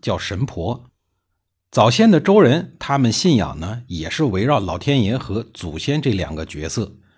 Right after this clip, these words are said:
另外还有一个角色就是神。周人的这个神和基督教里那个三位一体的神，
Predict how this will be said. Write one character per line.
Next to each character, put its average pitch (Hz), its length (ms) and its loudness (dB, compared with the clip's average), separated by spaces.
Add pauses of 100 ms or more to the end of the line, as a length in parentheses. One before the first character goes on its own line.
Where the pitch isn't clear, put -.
(220)
另 190 200 8
外 151 140 8
还 123 140 2
有 113 160 4
一 87 100 0
个 90 140 -4
角 90 180 -6
色 - 160 -2
就 120 140 -2
是 107 120 -6
神。 120 540 -6 (960)
周 262 200 6
人 107 180 4
的 101 80 -2
这 101 120 -2
个 92 120 -4
神 95 320 -4
和 98 320 -4
基 196 240 -2
督 208 160 0
教 226 160 4
里 156 160 -2
那 190 120 -2
个 175 220 -6
三 180 320 0
位 180 160 4
一 185 140 0
体 - 180 -8
的 - 140 -6
神， 90 420 -4